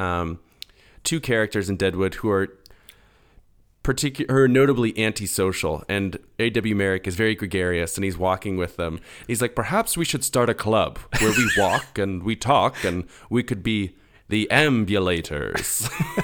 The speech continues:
Speaker 1: And he's so impressed with himself, and the other two characters are just looking at him like, "You fucking dork."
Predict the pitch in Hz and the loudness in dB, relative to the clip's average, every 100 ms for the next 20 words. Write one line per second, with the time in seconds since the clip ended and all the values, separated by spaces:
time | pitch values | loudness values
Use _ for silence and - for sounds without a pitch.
0 | 1077 1077 1077 - - - - - 151 - | -4 -6 -4 -6 -8 -20 -12 -6 -4 0
1 | 143 - - 139 135 143 170 170 - 143 | -2 0 -2 -4 0 2 2 -2 -4 -4
2 | 131 120 123 120 107 - - 123 113 104 | 2 0 2 0 2 2 0 2 0 0
3 | - - - 131 135 131 147 135 - 123 | -4 -2 0 2 2 2 0 2 4 4
4 | 131 - 147 117 113 107 - 110 233 113 | 4 2 0 2 0 0 -2 2 2 2
5 | 110 110 117 - 113 - 120 - 104 87 | 0 -2 -6 -4 -6 -4 -4 -2 -4 -2
6 | 85 101 - | 0 -2 -4